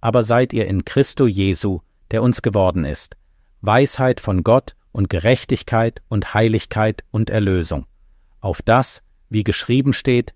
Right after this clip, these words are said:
„Wer sich rühmt, der rühme sich des Herrn.“ Verkündigen Sie das Wort vom Evangelium des Wassers und des Geistes im Glauben.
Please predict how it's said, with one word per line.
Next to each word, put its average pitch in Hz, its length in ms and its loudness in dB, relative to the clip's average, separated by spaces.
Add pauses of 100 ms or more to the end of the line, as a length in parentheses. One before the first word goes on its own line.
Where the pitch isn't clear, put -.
(400)
„Wer 117 240 4
sich 120 300 -2
rühmt, 107 400 0 (240)
der 113 180 2
rühme 101 280 0
sich 95 200 -4
des - 240 -6
Herrn.“ 76 300 -2 (1700)
Verkündigen 131 640 2
Sie 110 120 0
das - 260 -2
Wort 95 360 0 (100)
vom 104 240 -2
Evangelium 107 800 2
des 85 200 -4
Wassers 92 440 0
und 98 220 -4
des - 200 -4
Geistes 85 460 -2
im 85 120 0
Glauben. 76 460 -2